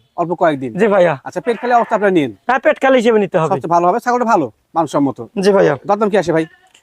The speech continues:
Speaker 2: এটার দরদাম পড়বে ষোলো হাজার।
Speaker 1: দরদাম পড়বে ষোলো হাজার।
Speaker 2: জি ভাইয়া।
Speaker 1: আর দর্শক, ভিডিওর এই পর্যায়ে একটা বড় সড়ো মানের দুধের জাতের ছাগল নিয়ে এসলেন আমাদের সজল ভাই। ভাই, ছাগলটা কোন জাতের?
Speaker 2: এটা বিটল ক্রস ভাইয়া।
Speaker 1: বিটল ক্রস।
Speaker 2: জি ভাইয়া।
Speaker 1: আচ্ছা, বিটল মানে কিন্তু ব্যতিক্রম কোনো কিছু।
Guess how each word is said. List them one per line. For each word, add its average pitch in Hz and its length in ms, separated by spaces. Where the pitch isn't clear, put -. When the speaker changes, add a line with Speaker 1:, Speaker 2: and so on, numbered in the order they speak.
Speaker 2:
এটার 254 280
দরদাম 240 400
পড়বে 247 200
ষোলো 247 220
হাজার। 165 200
Speaker 1:
দরদাম 175 320
পড়বে 208 220
ষোলো 262 300
হাজার। 156 240
Speaker 2:
জি 220 80
ভাইয়া। 185 240
Speaker 1:
আর 139 60
দর্শক, 170 280
ভিডিওর 180 220
এই 226 60
পর্যায়ে 220 420
একটা 185 140
বড় 196 120
সড়ো 247 220
মানের 233 220
দুধের 151 360
জাতের 208 200
ছাগল 202 180
নিয়ে 196 100
এসলেন 165 160
আমাদের 131 240
সজল 127 240
ভাই। 107 100
ভাই, 170 120
ছাগলটা 220 260
কোন 226 80
জাতের? 233 200
Speaker 2:
এটা 233 160
বিটল 226 260
ক্রস 247 240
ভাইয়া। 190 280
Speaker 1:
বিটল 151 200
ক্রস। 139 300
Speaker 2:
জি 180 100
ভাইয়া। 170 240
Speaker 1:
আচ্ছা, 117 260
বিটল 147 200
মানে 175 200
কিন্তু 185 200
ব্যতিক্রম 160 320
কোনো 156 160
কিছু। 147 180